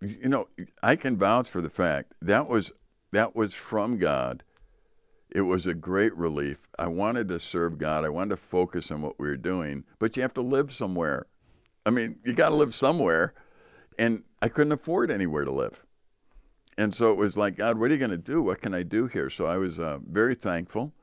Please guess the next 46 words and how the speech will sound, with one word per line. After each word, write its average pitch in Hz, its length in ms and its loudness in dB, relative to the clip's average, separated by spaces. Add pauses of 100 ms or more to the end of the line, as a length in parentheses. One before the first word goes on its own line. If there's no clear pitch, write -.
(260)
that 90 200 4
somehow 104 680 -4
there 92 160 2
was 85 160 -2
a 85 60 -4
program 92 400 0
that 80 100 0
allowed 80 240 2
me 78 60 -4
to 82 60 -4
get 78 160 -6
started. 85 440 -4 (340)
And, 127 320 -2
and 120 180 2
really 151 280 0
since 151 380 -6
then, 87 340 -4 (120)
again, 98 240 0
I'm 101 140 0
a 104 60 -2
student 123 420 0
of 82 80 -2
that 82 240 2
in 80 120 -2
a 69 40 -6
way, 90 360 -2
or 80 300 0
an 78 140 -4
example. 76 680 -4 (300)
Since 127 340 -2
then, 95 280 0
my 85 180 0
house 87 260 -2
has 87 100 -6
been 95 160 -2
completely 104 420 0
paid 76 260 -4
for. 92 220 0
I 101 100 2
own 67 220 -4
it. 80 180 -8
And, 82 320 -8 (100)
and 82 200 -2
now 82 200 0
we're, 80 340 0 (640)
um, 80 400 -4